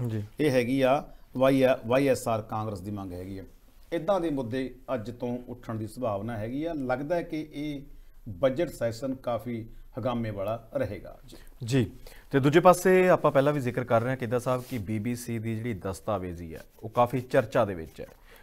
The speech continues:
Speaker 1: ਤੇ ਇਸ ਨੂੰ ਲੈ ਕੇ ਹੁਣ ਸੁਪਰੀਮ ਕੋਰਟ ਦੇ ਵਿੱਚ ਇੱਕ ਪਟੀਸ਼ਨ ਵੀ ਪੈ ਚੁੱਕੀ ਹੈ ਤੇ ਉਹਦੇ ਉੱਤੇ ਕੇਂਦਰੀ ਕਾਨੂੰਨ ਮੰਤਰੀ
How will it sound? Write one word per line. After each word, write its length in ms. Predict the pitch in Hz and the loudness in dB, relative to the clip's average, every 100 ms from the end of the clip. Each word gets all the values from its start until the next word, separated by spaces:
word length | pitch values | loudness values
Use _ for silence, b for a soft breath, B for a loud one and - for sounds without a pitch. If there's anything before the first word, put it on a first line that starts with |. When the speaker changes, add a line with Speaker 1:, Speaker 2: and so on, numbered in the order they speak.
| - | 4
Speaker 1:
ਤੇ 80 | 139 | 4
ਇਸ 140 | 147 | 6
ਨੂੰ 120 | 185 | 6
ਲੈ 140 | 165 160 | 8 8
ਕੇ 120 | 175 | 6
ਹੁਣ 120 | 180 | 0
ਸੁਪਰੀਮ 420 | 175 135 135 143 | -2 -2 0 -2
ਕੋਰਟ 200 | 147 147 | 0 -2
ਦੇ 100 | 143 | 0
ਵਿੱਚ 180 | 143 139 | -6 -6
ਇੱਕ 120 | 143 | -8
ਪਟੀਸ਼ਨ 400 | - 110 110 127 | -6 -8 -8 -8
ਵੀ 140 | 120 123 | -6 -6
ਪੈ 220 | 110 101 | -4 -4
ਚੁੱਕੀ 360 | 113 - 110 | -4 -10 -4
ਹੈ 120 | 117 120 | -2 -2
ਤੇ 140 | 117 | -2
ਉਹਦੇ 220 | 110 113 | -4 -4
ਉੱਤੇ 580 | 117 113 117 117 123 131 b b b - | -6 -6 -6 -4 -4 -6 b b b -4
ਕੇਂਦਰੀ 340 | 143 147 151 | 0 2 2
ਕਾਨੂੰਨ 520 | 120 120 120 127 135 117 | 2 0 0 -2 -4 -4
ਮੰਤਰੀ 640 | 101 113 113 131 120 90 | -4 -6 -6 -6 -4 -6